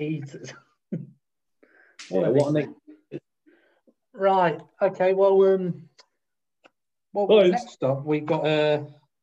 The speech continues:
Speaker 1: a little thing returning for twenty twenty-one. And, um, it's not the same because I'm not gonna lie, I forgot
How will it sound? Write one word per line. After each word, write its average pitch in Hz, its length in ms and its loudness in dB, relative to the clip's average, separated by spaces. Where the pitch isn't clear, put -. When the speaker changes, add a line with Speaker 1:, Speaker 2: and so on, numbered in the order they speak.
Speaker 1:
a 139 40 -10
little 165 580 -6
thing 131 420 -6
returning 127 720 -6
for - 140 -14
twenty 123 420 -12
twenty-one. 113 600 -14
And, 127 260 -6
um, 135 540 0
it's 135 140 -8
not 190 120 -4
the 165 60 -4
same 139 460 -2
because 139 380 -4
I'm 143 80 -8
not 143 120 -6
gonna 123 140 -4
lie, 120 220 -6
I 120 100 -8
forgot 127 520 -8